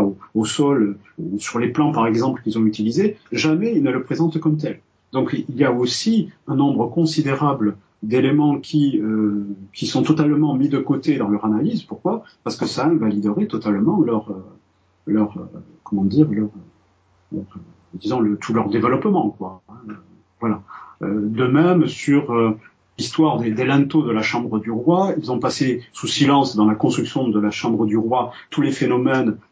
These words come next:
euh, de, par exemple, toutes les fissures qui sont apparues, les pierres qui ont lâché, parce que, euh, beaucoup d'aspects, euh, dans la construction de la pyramide ont été tentés pour un petit peu répartir les charges, mais non,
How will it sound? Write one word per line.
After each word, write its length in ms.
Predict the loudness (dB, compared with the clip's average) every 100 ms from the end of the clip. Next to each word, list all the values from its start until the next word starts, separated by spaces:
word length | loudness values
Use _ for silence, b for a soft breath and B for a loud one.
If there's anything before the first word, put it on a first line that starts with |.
| -8
euh, 140 | -4 -2
de, 600 | 0 0 2 2 0 0
par 160 | 0 0
exemple, 420 | 0 0 0 -4
toutes 160 | -12 -4
les 80 | 0
fissures 400 | 0 0 -2 -2
qui 100 | -4
sont 220 | -2 -2
apparues, 500 | -2 0 2 2 0 B -2
les 160 | 0
pierres 360 | 2 2 2 2
qui 140 | 0
ont 60 | 2
lâché, 400 | 2 2 2 0
parce 160 | -2 -6
que, 240 | -2 -2 -2 B -4
euh, 580 | 0 2 2 2 0
beaucoup 360 | 0 0 0 0
d'aspects, 380 | 0 -2 -2 0
euh, 560 | 2 2 2 2 0 0
dans 140 | 0
la 120 | 0
construction 440 | 0 -4 -2 -2 0
de 60 |
la 100 | 0
pyramide 440 | 0 -2 0 2 2
ont 140 | 2
été 340 | 0 0 0
tentés 420 | 0 0 0 0 -2
pour 340 | 0 -2 -2 -8 -4
un 40 | -4
petit 200 | -4 -2
peu 100 | 0
répartir 580 | 2 0 -2 0 0
les 100 | 2
charges, 520 | 0 2 0 -2 -8 _ _ b b b
mais 420 | 0 2 2 -2
non, 260 | -2 -2